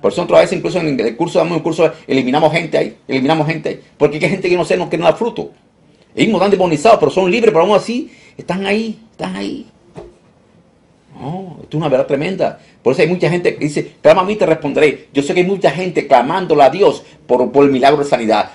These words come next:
Mucha gente clamándole a Dios que le muestre cuál es el problema que tiene para, para solucionar. Hay mucha gente clamando. Esperándolo a usted y a mí para, para ayudarlo.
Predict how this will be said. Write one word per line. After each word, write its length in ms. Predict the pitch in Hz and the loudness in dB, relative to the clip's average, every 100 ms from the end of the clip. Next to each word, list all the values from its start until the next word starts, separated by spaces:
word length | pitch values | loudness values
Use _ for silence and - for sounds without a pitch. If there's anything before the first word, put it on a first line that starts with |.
| _ | _
Mucha 180 | 185 180 | -4 -2
gente 180 | 180 - | -2 0
clamándole 320 | 151 175 175 | 0 2 4
a 60 | |
Dios 160 | 160 190 | 4 4
que 80 | 170 | 4
le 80 | 139 | 2
muestre 340 | 156 160 170 | 2 0 2
cuál 140 | 156 | 4
es 60 | 160 | 4
el 80 | 151 | 4
problema 180 | 143 143 | 2 0
que 80 | |
tiene 220 | 135 127 123 | -2 -2 -2
para, 180 | 110 | -2
para 240 | - - 110 | -2 0 0
solucionar. 460 | 113 110 107 95 - - | 0 -2 -2 -4 -6 0
Hay 160 | 117 | 2
mucha 240 | 170 214 160 | 2 0 2
gente 380 | 226 220 - - _ | 0 -2 -8 -10 _
clamando. 480 | - 98 92 85 - _ _ _ _ _ _ _ _ _ _ _ _ _ _ _ _ _ _ _ _ _ _ _ _ _ _ _ _ _ _ _ | -4 -2 -2 -6 -12 _ _ _ _ _ _ _ _ _ _ _ _ _ _ _ _ _ _ _ _ _ _ _ _ _ _ _ _ _ _ _
Esperándolo 380 | - - 127 147 | -12 -6 -2 -2
a 40 | |
usted 180 | 120 139 | -2 -4
y 100 | 147 | 0
a 60 | 123 | 0
mí 160 | 151 | -2
para, 280 | 156 - 107 | -2 -4 -4
para 180 | - 101 | -4 -4
ayudarlo. 440 | 107 - - - | 0 -2 -4 -10